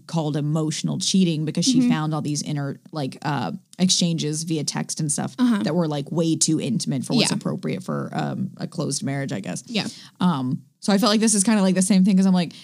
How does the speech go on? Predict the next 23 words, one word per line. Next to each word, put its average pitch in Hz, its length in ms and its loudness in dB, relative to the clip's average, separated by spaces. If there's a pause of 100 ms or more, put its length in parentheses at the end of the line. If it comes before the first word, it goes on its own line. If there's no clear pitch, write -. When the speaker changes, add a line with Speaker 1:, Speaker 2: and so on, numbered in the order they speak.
Speaker 1:
he - 180 -2
issued 254 300 6
this 202 120 4
big 190 220 2
thing, 233 160 6
like, 196 180 4
he 196 120 2
cheated, 240 460 4
and 170 100 -2
I'm 165 100 -2
like, 165 240 -4 (520)
is 180 140 4
that 247 180 2
cheating? 277 580 4
Like 233 200 4
Speaker 2:
Yeah. 226 540 4 (280)
I 294 60 2
don't 453 200 4
know. 285 360 4
I 311 120 4
mean, 349 180 4
for 349 160 0
me, 339 240 4